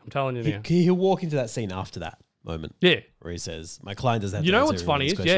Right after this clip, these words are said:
Speaker 1: yeah, and that, that, that could be what happens.
Speaker 2: Now, what else we have is, um, uh, Peter going to make that deal with Doctor Strange. Uh,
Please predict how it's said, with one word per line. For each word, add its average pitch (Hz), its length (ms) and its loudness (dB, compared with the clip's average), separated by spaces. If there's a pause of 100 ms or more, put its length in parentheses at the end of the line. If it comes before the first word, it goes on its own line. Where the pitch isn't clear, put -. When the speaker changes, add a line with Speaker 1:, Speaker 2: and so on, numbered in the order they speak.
(100)
Speaker 1:
yeah, 127 40 0
and 143 120 0
that, 175 180 -2
that, 160 200 0 (100)
that 156 240 -4
could 156 220 -2
be 135 100 -4
what 123 200 -2
happens. 123 540 -10 (560)
Speaker 2:
Now, 131 460 -4 (1160)
what 147 160 4
else 147 180 6
we 135 120 6
have 113 320 4
is, 101 580 -2
um, 90 560 -4 (1200)
uh, - 40 -20 (760)
Peter 139 240 6
going 120 280 2
to 110 80 -6
make 101 220 -4
that 98 200 -8
deal 98 260 -4
with 90 420 -10 (1040)
Doctor 95 220 -8
Strange. 147 760 -4 (100)
Uh, 95 560 -4